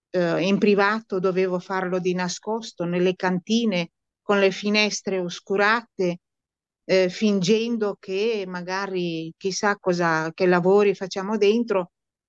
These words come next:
per imparare una parola o due di inglese, intanto per dire. Quindi non era proprio una vita facile,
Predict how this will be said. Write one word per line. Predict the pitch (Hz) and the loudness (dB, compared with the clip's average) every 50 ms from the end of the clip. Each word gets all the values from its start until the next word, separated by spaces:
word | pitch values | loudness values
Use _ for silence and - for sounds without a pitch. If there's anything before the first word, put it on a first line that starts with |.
| _ _ | _ _
per | - 196 196 190 | 0 2 2 2
imparare | 196 190 175 208 202 196 190 190 208 226 233 214 | 2 0 0 0 0 0 2 2 0 0 0 0
una | 185 180 180 180 | -2 -2 -4 -4
parola | 180 - 196 185 190 190 208 226 233 202 175 165 | -4 -4 -2 -2 0 0 2 2 0 0 -2 -2
o | 175 190 190 180 - _ _ _ | -2 -2 -4 -4 -8 _ _ _
due | - 190 202 220 214 190 | -8 -4 -2 -2 -2 -4
di | 175 170 156 | -6 -10 -12
inglese, | 160 165 156 175 185 190 190 180 170 170 165 | -12 -10 -6 -4 -4 -2 -2 -4 -6 -6 -8
intanto | 160 160 - 165 170 175 175 160 | -8 -6 -8 -8 -8 -8 -10 -8
per | - 175 165 | -6 -6 -6
dire. | 160 165 160 170 165 156 147 147 _ _ _ _ _ _ _ _ _ _ _ _ _ - - _ _ _ _ - | -6 -6 -6 -4 -4 -4 -4 -6 _ _ _ _ _ _ _ _ _ _ _ _ _ -20 -20 _ _ _ _ 2
Quindi | - 269 262 254 233 214 202 196 | 4 6 8 8 8 6 4 4
non | 202 202 196 196 | 2 0 0 2
era | 214 247 247 226 208 196 196 208 233 247 247 190 180 175 | 2 2 2 2 2 0 2 2 0 0 0 -2 -4 -6
proprio | - 185 185 180 - 214 202 190 | -6 -6 -6 -4 -2 -2 -2 -2
una | 180 180 175 175 170 | -2 -2 -2 -4 -4
vita | 165 170 175 175 - 196 185 180 165 160 160 156 160 | -4 -4 -6 -6 -4 -2 -2 -2 -2 -2 -4 -4 -6
facile, | - - 190 156 151 156 - - 175 156 156 156 156 156 | -4 -2 -2 -2 -2 -2 -6 -6 -6 -4 -4 -4 -6 -8